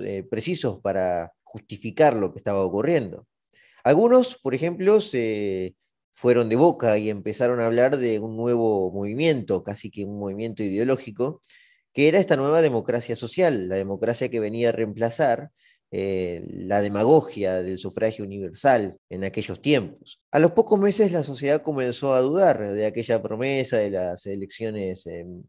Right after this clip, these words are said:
próximas, e incluso internamente hubo cruces fuertes. Por cierto, también el radicalismo empezaba, eh, a acechar con un levantamiento armado en el interior.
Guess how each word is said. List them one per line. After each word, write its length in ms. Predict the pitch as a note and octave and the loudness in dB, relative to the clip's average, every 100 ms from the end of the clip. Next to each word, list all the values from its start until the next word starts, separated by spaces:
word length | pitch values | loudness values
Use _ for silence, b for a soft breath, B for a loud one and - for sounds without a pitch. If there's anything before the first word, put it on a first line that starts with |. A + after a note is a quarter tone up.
| _ _ - | _ _ 0
próximas, 640 | D3 D#3 - A#2 C#3 E3 - - | 4 4 2 -2 -2 -4 -10 -2
e 80 | C3+ | 0
incluso 500 | D3 F#3+ G3 A#3 G#3+ | 2 4 6 6 6
internamente 840 | C#3 C#3+ D3+ C3+ C3+ C#3 D#3 D3+ | 4 2 2 0 -6 -2 -2 0
hubo 440 | A#2 A2 G#2 F#2 F#2 | -2 0 0 -2 -4
cruces 360 | G#2 G2+ F#2 | -10 -8 -10
fuertes. 540 | - E3+ B2 - D2+ - | 2 4 4 -4 -16 -8
Por 140 | - D3 | -4 2
cierto, 380 | G#3+ D#3 - - | 4 2 0 -6
también 380 | A2 C#3+ F3 | -4 2 2
el 100 | A2+ | 2
radicalismo 680 | - A2 A2 B2 C3+ C#3+ D3 | -2 -2 0 0 0 -2 -4
empezaba, 720 | C3+ A2 A2+ B2 B2+ C3+ C#3 B B _ _ _ | -4 -4 0 4 4 4 0 B B _ _ _
eh, 400 | - G2 F#2+ F#2 - | -10 -6 -4 -2 2
a 220 | G#2+ G#2 | 4 2
acechar 760 | G2+ G2+ - - B2 B2+ C3+ - b - | 0 -6 0 4 6 4 -4 -8 b -12
con 140 | F#2 | -6
un 80 | A2 | 2
levantamiento 640 | A#2+ A#2 G2+ G#2 A#2 G#2+ | 2 2 0 -2 -2 -2
armado 400 | G#2 A2+ A#2 B2 | -2 0 0 0
en 80 | B2+ | -2
el 120 | G#2 | -4
interior. 720 | F2 F2 D#2+ D#2+ C3 A2+ F#2 | -8 -12 -10 -2 4 4 2